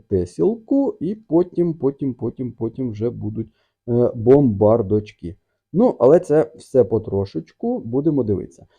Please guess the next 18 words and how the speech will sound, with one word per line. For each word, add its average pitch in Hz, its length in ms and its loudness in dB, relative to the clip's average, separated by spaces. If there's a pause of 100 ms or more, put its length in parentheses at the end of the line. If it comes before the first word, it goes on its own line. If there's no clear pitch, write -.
Так, 151 240 0
друзі, 131 380 0
в 98 60 -4
нас 160 220 0
же 156 120 -2
з 127 40 -4
вами 160 260 0
чотирнадцять. - 400 -6
Що 226 420 4
це 185 140 2
таке, 143 360 -4
блін? 135 340 0
Що - 180 -6
за 165 120 -2
фігня? 143 460 -2
Якийсь 107 280 -6
посох, 175 460 0
коротше, 120 400 0